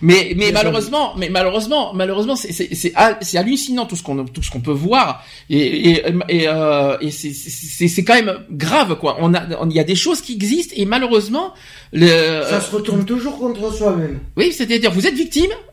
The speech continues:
Speaker 1: et vous resterez victime.
Speaker 2: Ben
Speaker 1: En
Speaker 2: oui.
Speaker 1: gros, c'est
Speaker 2: En
Speaker 1: ça que ça
Speaker 2: gros,
Speaker 1: veut
Speaker 2: c'est,
Speaker 1: dire.
Speaker 2: c'est le malheur. En gros, ils se servent du ma-, du malheur des uns pour faire le bonheur des autres.
Speaker 1: Ça, c'est, ça, c'est pas du tout la même chose. <laughs> Mais bon, c'est pas grave, je t'en veux pas.
Speaker 2: Ben, je suis désolé.
Speaker 1: Alors,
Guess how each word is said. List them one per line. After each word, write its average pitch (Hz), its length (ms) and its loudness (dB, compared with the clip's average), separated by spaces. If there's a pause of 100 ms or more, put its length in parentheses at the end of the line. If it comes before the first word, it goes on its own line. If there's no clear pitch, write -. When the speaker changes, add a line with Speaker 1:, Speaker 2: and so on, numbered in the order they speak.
Speaker 1:
et 208 80 8
vous 202 120 2
resterez 240 380 -2
victime. 143 480 -4 (180)
Speaker 2:
Ben 151 140 0
Speaker 1:
En 160 80 6
Speaker 2:
oui. 147 60 2
Speaker 1:
gros, 147 180 0
c'est 165 80 -2
Speaker 2:
En 196 60 2
Speaker 1:
ça 220 80 2
que 220 60 -2
ça - 80 4
Speaker 2:
gros, 381 40 4
Speaker 1:
veut 175 60 2
Speaker 2:
c'est, 175 60 0
Speaker 1:
dire. 156 100 0 (340)
Speaker 2:
c'est 208 220 2
le 202 160 2
malheur. 254 360 0 (280)
En 190 100 2
gros, 294 240 0
ils 277 120 0
se 202 180 -2
servent - 360 -2
du 190 100 0
ma-, 185 340 0 (400)
du 185 160 2
malheur 233 400 4
des 196 260 -2
uns 277 80 2
pour 240 180 -6
faire 202 180 -4
le 190 100 0
bonheur 220 360 2
des 190 260 -2
autres. 160 360 -4 (300)
Speaker 1:
Ça, 135 120 -2
c'est, 127 200 -4
ça, 165 180 -4
c'est 131 80 -4
pas 143 120 -6
du 143 120 -8
tout 151 100 -8
la 143 120 -2
même 131 160 -4
chose. 117 300 2
<laughs> 170 60 4
Mais 143 100 0
bon, 151 200 -2
c'est 135 220 -4
pas - 80 -4
grave, 170 160 0
je - 40 -4
t'en 151 100 -2
veux 131 120 0
pas. 110 80 0
Speaker 2:
Ben, 170 80 2
je - 60 -2
suis 170 160 -2
désolé. 196 320 2 (320)
Speaker 1:
Alors, 233 240 6